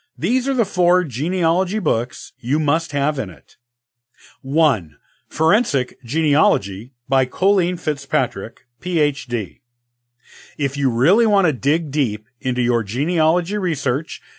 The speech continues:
and discover new things in documents and photos you've seen a million times, this is the book for you. You will learn about examining clues in a photo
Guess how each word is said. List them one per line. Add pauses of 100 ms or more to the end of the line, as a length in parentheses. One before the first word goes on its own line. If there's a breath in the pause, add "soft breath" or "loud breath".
and
discover
new
things
in
documents
and
photos
you've
seen
a
million
times, (420 soft breath)
this
is
the
book
for
you. (600 loud breath)
You
will
learn
about
examining
clues
in
a
photo